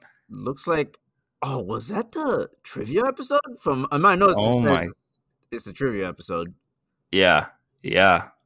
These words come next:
Speaker 2: Well, that was a good one to end on for a while then.
Speaker 1: That was fun. That
Speaker 2: Yeah, it
Speaker 1: was
Speaker 2: was a
Speaker 1: fun.
Speaker 2: lot of fun.
Speaker 1: It's weird 'cause, like, I, I've talked to my friend about it since, and we, we did not perform well in the trivia. Like, I in particular, it was awful.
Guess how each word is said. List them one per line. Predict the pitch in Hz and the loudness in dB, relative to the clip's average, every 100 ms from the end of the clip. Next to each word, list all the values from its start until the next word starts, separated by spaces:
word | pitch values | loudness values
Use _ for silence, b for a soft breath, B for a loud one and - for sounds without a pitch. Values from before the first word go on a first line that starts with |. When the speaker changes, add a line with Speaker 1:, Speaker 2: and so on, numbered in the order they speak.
| - | 2
Speaker 2:
Well, | 117 | 4
that | |
was | 185 | 6
a | 175 | 4
good | 156 | 4
one | 123 113 107 | 6 6 6
to | 76 | 6
end | 101 98 | 6 6
on | 87 | 4
for | - 92 | 2 2
a | |
while | 85 87 87 | 4 6 4
then. | 85 87 92 - _ _ | 4 2 0 -4 _ _
Speaker 1:
That | 131 | -8
was | 180 | -8
fun. | - 85 110 _ _ | -10 -14 -16 _ _
That | - | 0
Speaker 2:
Yeah, | 101 104 | 4 4
it | |
Speaker 1:
was | 104 | 4
Speaker 2:
was | |
a | 101 | 2
Speaker 1:
fun. | |
Speaker 2:
lot | 85 | 0
of | 85 | 2
fun. | 90 87 87 _ _ _ - _ _ _ - | 2 2 0 _ _ _ -20 _ _ _ -14
Speaker 1:
It's | 135 | -4
weird | 151 185 - | 0 2 0
'cause, | 135 | -2
like, | 131 120 - _ _ _ _ | -2 -4 -8 _ _ _ _
I, | 120 120 | -4 -2
I've | 98 120 | -4 -4
talked | 147 147 | -4 -4
to | |
my | 117 | -8
friend | 98 104 | -8 -10
about | 95 85 78 | -10 -12 -12
it | - | -12
since, | 117 92 - - | -10 -10 -10 -10
and | 95 92 87 92 _ _ _ _ _ _ | -10 -10 -12 -16 _ _ _ _ _ _
we, | - 135 139 135 135 | -4 0 0 -2 -4
we | 139 | -2
did | 196 214 | 4 6
not | 202 202 | 6 2
perform | 165 143 180 160 | 0 -2 0 0
well | 143 147 135 | 4 4 4
in | 120 | 2
the | 110 | -2
trivia. | 117 127 101 95 85 87 _ _ _ - _ - | -4 -4 -4 -8 -8 -12 _ _ _ -20 _ -6
Like, | 127 107 98 - | -4 -4 -6 -6
I | 120 147 | 2 2
in | 139 127 | 2 -4
particular, | 110 113 120 92 92 92 104 | -10 -8 -8 -8 -10 -10 -14
it | 101 | -12
was | 104 | -6
awful. | 117 113 - 80 | -4 -4 -6 -14